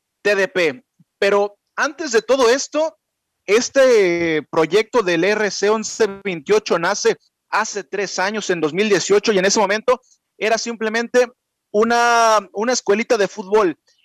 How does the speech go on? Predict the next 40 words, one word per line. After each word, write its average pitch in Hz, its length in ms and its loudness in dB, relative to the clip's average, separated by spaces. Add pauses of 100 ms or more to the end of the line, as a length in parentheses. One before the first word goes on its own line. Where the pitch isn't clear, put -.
(220)
Y 196 140 -2
este 226 280 0
año 226 220 -4
se 190 100 -6
decidieron 185 580 0
a 170 100 0
participar 170 720 -2
en 190 100 -2
la 156 100 2
Liga 180 240 0
T 185 100 -2
D 175 140 0
P 214 260 2
y 190 60 -2
en 165 100 -2
su 160 160 -6
primer 185 320 0
año, 233 320 -2
en 190 100 -12
su 180 160 -2
año 202 220 0
de 185 60 2
debut 165 340 0 (100)
en 165 120 -2
la 165 80 2
Liga 196 180 0
T 202 140 -4
D 196 100 0
P, 233 240 0 (380)
han 196 180 -2
conseguido 208 560 0
el 202 80 4
ascenso. 185 600 -2 (360)
¿Puedes 214 280 2
platicarnos 208 580 -2
cómo 226 240 0
ha 185 60 0
sido 208 320 0
esta 208 220 -4
transición 170 800 -2